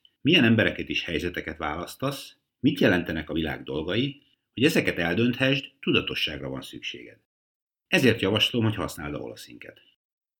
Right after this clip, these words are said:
A nehézségeken átsegítenek majd a segítő leveleim. Sorsügynökség pont hu per segítőlevelek.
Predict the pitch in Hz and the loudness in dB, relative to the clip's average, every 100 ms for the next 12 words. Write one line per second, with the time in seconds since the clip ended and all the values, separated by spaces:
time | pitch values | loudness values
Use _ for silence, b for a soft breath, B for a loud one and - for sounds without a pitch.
0 | _ - 82 147 170 - 156 156 175 175 | _ -4 2 6 6 6 4 2 2 4
1 | - - 80 80 82 76 95 107 123 - | 2 0 -2 -2 -4 -6 -4 -2 0 0
2 | 76 69 - 67 64 60 57 58 _ _ | -2 -4 -6 -8 -8 -10 -14 -16 _ _
3 | _ _ _ _ _ _ - 117 107 92 | _ _ _ _ _ _ 0 2 2 -2
4 | 82 76 73 - 73 67 139 160 147 - | -4 -6 -8 -10 -10 -2 2 2 0 -4
5 | 87 - 65 - - 55 53 52 | -2 -2 -4 -8 -12 -14 -18 -20